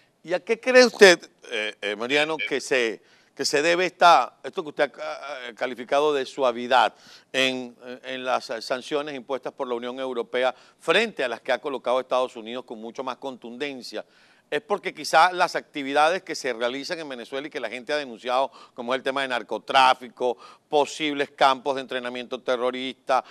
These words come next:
el tema de to-, refugiar un buen grupo de la farc que no se ha desmovilizado,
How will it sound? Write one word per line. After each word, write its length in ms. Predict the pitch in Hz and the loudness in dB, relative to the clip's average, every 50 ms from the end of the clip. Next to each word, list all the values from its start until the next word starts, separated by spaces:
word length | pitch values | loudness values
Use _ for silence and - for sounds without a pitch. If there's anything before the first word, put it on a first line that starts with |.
| - - | -16 -10
el 220 | - 143 147 139 - | -6 -6 -6 -6 -2
tema 360 | - 147 143 143 147 147 143 | -4 -4 -2 -2 -2 -2 -2
de 480 | 139 143 143 139 147 151 135 135 135 120 - | -2 0 0 0 -2 -4 -6 -10 -14 -8 -4
to-, 240 | 160 156 151 131 | -4 -4 -4 -4
refugiar 480 | 135 143 135 - 139 123 131 143 139 143 | -6 -6 -6 -6 -8 -2 0 0 2 0
un 140 | 151 147 139 | 0 -4 -4
buen 180 | 143 147 139 | -4 -4 -4
grupo 340 | 143 143 151 143 - 151 151 | -4 -6 -6 -4 -4 -2 -2
de 80 | 143 131 | -2 -2
la 120 | 127 120 | -4 -6
farc 420 | - - 139 170 151 - - _ _ | -4 -2 -4 -4 -4 -6 -18 _ _
que 140 | - 147 | -12 -10
no 100 | 135 131 | -10 -8
se 100 | 117 131 | -6 -2
ha 60 | 139 139 | -2 -2
desmovilizado, 800 | 135 131 135 135 131 127 123 120 117 - - 139 139 139 139 | -2 0 -2 -2 -2 -2 -6 -8 -6 0 4 6 6 6 6